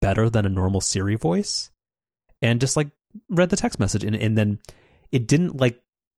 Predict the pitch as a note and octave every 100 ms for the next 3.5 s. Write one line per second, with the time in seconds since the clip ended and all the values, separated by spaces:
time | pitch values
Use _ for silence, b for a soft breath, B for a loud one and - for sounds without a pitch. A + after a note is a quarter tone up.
0 | _ _ - - A2 G#2 G#2+ - - F#2+
1 | - G2+ F#2+ G2 G2 C3+ A#2 G#2 F#2 -
2 | _ _ _ - A#2 - B2 B2 D3+ -
3 | G2+ - F#2+ C3 C#3+